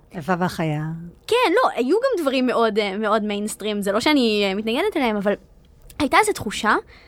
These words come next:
Speaker 2: שמי שעשה את זה אמר, "אני פונה
Speaker 1: לי.
Speaker 2: לדנה." <laughs> אליכם, אל האנשים שאוהבים דיסני מעומק ליבם, ואוהבים את הסרטים,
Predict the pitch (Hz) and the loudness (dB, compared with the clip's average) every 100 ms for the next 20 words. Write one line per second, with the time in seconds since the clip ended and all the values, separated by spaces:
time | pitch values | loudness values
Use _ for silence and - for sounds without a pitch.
0 | - - - 240 330 370 - 240 262 262 | -20 -4 2 4 4 4 2 4 4 4
1 | 202 208 262 339 - - - - 240 381 | 2 2 0 0 -4 -20 -8 0 2 2
2 | 247 208 214 339 - _ _ _ _ _ | 2 0 0 -2 -6 _ _ _ _ _
3 | _ - 175 226 196 262 254 196 - 370 | _ -8 0 4 4 4 2 -2 0 2
4 | 508 403 - 349 330 381 - - - - | 4 4 4 4 6 4 2 -8 0 0
5 | - 269 240 - 311 214 196 - - 233 | 2 0 0 0 0 0 -4 -8 0 2
6 | 220 226 330 370 269 214 240 240 233 - | 2 0 0 2 2 2 0 0 -2 -2
7 | 254 285 - - - _ _ _ _ - | -2 -2 -6 -20 -20 _ _ _ _ 0
8 | 240 - 262 339 254 202 214 302 262 214 | 0 4 4 4 0 0 2 4 4 4
9 | 285 269 - 214 202 - 254 190 | 4 2 0 -4 -4 -2 -2 -2